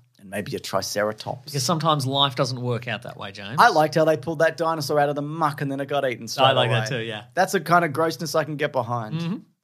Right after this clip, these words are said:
Speaker 1: More of that, please. Anyway, can they do a sequel to this? Because the comet hit the Earth and at the end
Speaker 2: That's
Speaker 1: there was
Speaker 2: true.
Speaker 1: a montage of how cities
Speaker 2: That's right,
Speaker 1: arrived.
Speaker 2: yeah.
Speaker 1: I didn't. I, I thought that was quite a little novel credit
Speaker 2: Mm.
Speaker 1: sequence.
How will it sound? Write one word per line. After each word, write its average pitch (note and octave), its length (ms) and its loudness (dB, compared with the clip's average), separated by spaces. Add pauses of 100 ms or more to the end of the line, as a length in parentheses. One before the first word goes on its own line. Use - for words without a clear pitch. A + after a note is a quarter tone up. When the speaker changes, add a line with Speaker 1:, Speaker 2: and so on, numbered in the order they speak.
Speaker 1:
More D3 160 2
of B2 60 4
that, C3+ 180 0
please. A#2+ 480 -8 (440)
Anyway, F#3 360 6
can E3+ 180 2
they F#3 100 2
do F#3 140 2
a F3 40 -2
sequel F#3+ 300 -2
to D#3+ 80 -6
this? G#3+ 200 2
Because D3+ 340 -4
the C#3+ 80 -4
comet E3+ 360 0
hit D3 140 -2
the C3+ 140 -2
Earth D3+ 240 0
and C#3+ 120 -4
at D3 120 -4
the D3 160 -2
end F3+ 140 0
Speaker 2:
That's D3+ 160 2
Speaker 1:
there - 60 4
was - 80 6
Speaker 2:
true. C#3+ 80 2
Speaker 1:
a A#2+ 140 2 (380)
montage G3+ 720 4
of D#3 120 -4
how E3 400 4
cities C#3 720 -4 (180)
Speaker 2:
That's F3 220 0
right, C#3 80 4
Speaker 1:
arrived. C#4 260 2
Speaker 2:
yeah. D#3+ 460 -2 (520)
Speaker 1:
I B3+ 120 4
didn't. E3+ 260 0
I, A#3 160 6 (100)
I E4 200 8
thought A#3 260 2
that G3+ 160 4
was F3+ 240 -2 (380)
quite G3 240 6
a E3+ 80 4
little D#3+ 240 -2
novel D3 500 2 (420)
credit C#3+ 300 6
Speaker 2:
Mm. - 40 -6
Speaker 1:
sequence. C3+ 560 -4